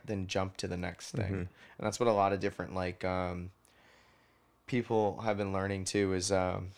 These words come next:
Speaker 1: is that you can keep pushing for it, and then you find different things you, you enjoy more than just the sport alone.
Speaker 2: Mm-hmm.
Speaker 1: And I think that's the cool thing about sports, is that because even though it's, like, you know, athletics and all that stuff. It's just,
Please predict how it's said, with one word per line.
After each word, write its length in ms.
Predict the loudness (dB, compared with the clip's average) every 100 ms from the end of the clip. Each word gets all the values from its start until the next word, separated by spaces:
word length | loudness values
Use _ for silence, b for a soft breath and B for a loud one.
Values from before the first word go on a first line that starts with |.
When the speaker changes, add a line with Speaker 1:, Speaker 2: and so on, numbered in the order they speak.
| b b b _ _ _ _ _ _ _ _ -10 -2
Speaker 1:
is 120 | 4
that 240 | 4 4
you 100 | 2
can 140 | 0 0
keep 240 | 2 2
pushing 320 | 4 2 0
for 300 | 0 4 4
it, 80 | 4
and 120 | 0
then 120 | 0 0
you 100 | -2
find 520 | 2 4 6 4 2
different 280 | 0 -2 -4
things 240 | -4 -2
you, 260 | -2 -2 -2
you 240 | -2 0 0
enjoy 420 | 0 2 2 2
more 520 | 0 0 2 2 2
than 240 | -2 -4
just 440 | -2 0 0 0 -4
the 80 | -2
sport 380 | -2 2 4
alone. 480 | 4 2 0 -2 -2
Speaker 2:
Mm-hmm. 280 | 0 2 2 -2 B
Speaker 1:
And 120 | -2 -2
I 60 |
think 300 | 0 -2 -2
that's 200 | -2 -2
the 80 | -4
cool 260 | -2 -2 -2
thing 200 | -2 0
about 260 | 0 -2
sports, 580 | -6 -2 2 2 0 -6
is 180 | -4 -2
that 360 | 2 2 0 -4 b b b b
because 800 | -4 4 4 4 2 -2 -4 -4
even 220 | 2 4 6
though 180 | 4
it's, 160 | 4 4
like, 340 | 4 4 0 -12 _ _ -8
you 120 | -4
know, 40 | 0
athletics 640 | 0 0 2 4 2 0
and 80 | -2
all 140 | -2 -2
that 180 | -4
stuff. 340 | 2 4 4 0
It's 200 | -4 -2
just, 320 | 0 0 0